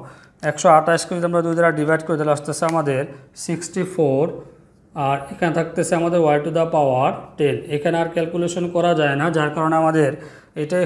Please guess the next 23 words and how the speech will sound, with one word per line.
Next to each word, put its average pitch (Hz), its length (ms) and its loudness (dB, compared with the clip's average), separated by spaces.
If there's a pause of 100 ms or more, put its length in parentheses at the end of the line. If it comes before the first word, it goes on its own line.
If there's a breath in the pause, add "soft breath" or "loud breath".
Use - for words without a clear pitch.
হলো 160 180 4 (480)
ওই 143 120 -2 (160)
এক্স 147 160 -6
to 170 100 -4
the, 165 80 4 (100)
এই 156 60 4 (140)
এক্স 160 200 -4
বর্জিত 160 260 -2 (140)
পদের 156 340 2
মান, 160 160 4 (480 loud breath)
যে 143 100 0 (260)
ওয়ান, 160 220 4 (360)
একশো - 200 -6 (120)
পাঁচ 175 240 6 (200)
by 156 200 2
হচ্ছে 151 280 -8
চৌষট্টি 160 460 -8 (100)
into 156 200 -10
হলো 165 120 -4 (120)
y 139 100 0
to 151 120 -4
the 147 160 0
power 143 260 6